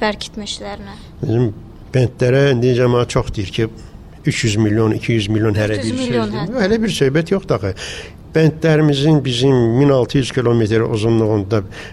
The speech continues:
Speaker 2: bəndlərimizin təmiri üçün on bir il ərzində iki min ildən bu tərəfə cəmi on yeddi milyon manat pul nəzərdə tutulub.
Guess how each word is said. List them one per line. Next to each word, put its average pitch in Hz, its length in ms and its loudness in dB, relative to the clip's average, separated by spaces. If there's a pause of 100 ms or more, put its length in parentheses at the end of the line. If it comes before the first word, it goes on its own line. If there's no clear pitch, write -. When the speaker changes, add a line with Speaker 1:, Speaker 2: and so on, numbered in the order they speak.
(160)
Speaker 2:
bəndlərimizin 117 800 2
təmiri 120 540 2 (180)
üçün 147 480 2 (720)
on 151 300 4
bir 156 180 4
il 131 80 4
ərzində 117 560 2
iki 117 240 0
min 143 220 6
ildən 120 340 2
bu 139 80 0
tərəfə 127 400 2 (260)
cəmi 135 300 2
on 135 240 4
yeddi 131 320 2
milyon 120 360 4
manat 120 400 2
pul 127 200 4
nəzərdə 98 400 0
tutulub. - 560 -10